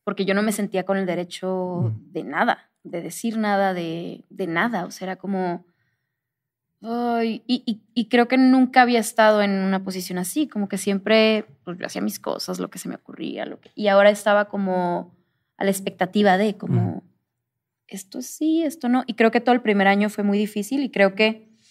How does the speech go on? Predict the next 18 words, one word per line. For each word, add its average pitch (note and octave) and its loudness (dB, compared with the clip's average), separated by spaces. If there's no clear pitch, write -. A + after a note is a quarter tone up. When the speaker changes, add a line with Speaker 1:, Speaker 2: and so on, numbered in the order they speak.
Speaker 1:
gracias A#3+ 4
a A#3 2
Dios, F#3+ -2
formamos A#3 2
una B3+ 2
amistad G3 2
muy A#3 6
linda A#3+ 4
después G3 0
de F#3 -4
ese F3+ -8
año. - -10
Recuerdo G#3+ 2
perfecto G#3+ 0
que G3+ 4
hubo F#3+ 2
una G3 2
plática G#3 0